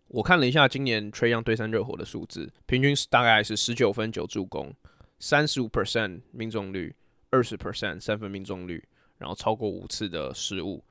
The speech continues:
所以其实我觉得这个问题跟他在大概前几年首轮热-，遇到热火的状况是一模一样的。嗯，Trae Young，诶，呃，应该说老鹰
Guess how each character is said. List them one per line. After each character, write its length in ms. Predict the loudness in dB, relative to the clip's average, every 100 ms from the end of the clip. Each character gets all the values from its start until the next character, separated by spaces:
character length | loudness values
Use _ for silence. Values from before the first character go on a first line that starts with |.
| -4
所 180 | 6 6
以 60 |
其 100 | 6
实 80 | 2
我 140 | 4
觉 60 | 2
得 40 |
这 100 | 0
个 80 | 0
问 240 | 2 2 0
题 160 | -6
跟 400 | -2 -2 -2 -8 -8
他 360 | -4 -2 -2 -2
在 260 | -2 -2
大 140 | -2 -6
概 80 |
前 180 | -6 -8
几 140 | -10 -10
年 280 | -10 -10 -12 -6
首 280 | -2 -2
轮 300 | -2 -8 -8
热-， 140 | -10 -10 -6
遇 120 | 0
到 120 | 2
热 180 | 2 -2
火 140 | -4
的 60 | -8
状 180 | -6 -8
况 120 | -8
是 80 | -8
一 60 |
模 240 | -8 -10 -10
一 80 |
样 180 | -10 -12 -14
的。 80 | -20 _ _ -8
嗯， 340 | -6 -6 -8 -14 _ _ _ _ -8
Trae 340 | 2 4 6
Young， 140 | 4 0 -20 -20 _ _ _ -14
诶， 160 | -10 -6
呃， 320 | -2 0 -2 -6 -16 _
应 80 | -2
该 100 | 2
说 140 | 4 6
老 260 | 6 6
鹰 260 | 2 0